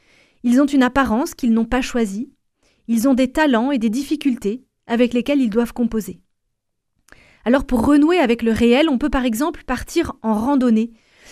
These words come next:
ou faire des activités manuelles diverses, observer les changements dans la nature au fil des saisons. Bref, nous sentir, avec notre corps, exister dans le temps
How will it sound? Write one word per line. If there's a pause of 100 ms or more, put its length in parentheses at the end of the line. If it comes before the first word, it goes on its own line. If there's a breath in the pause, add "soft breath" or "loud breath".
(240 loud breath)
ou
faire
des
activités
manuelles
diverses, (520 soft breath)
observer
les
changements
dans
la
nature
au
fil
des
saisons. (760 soft breath)
Bref,
nous
sentir, (140)
avec
notre
corps, (160)
exister
dans
le
temps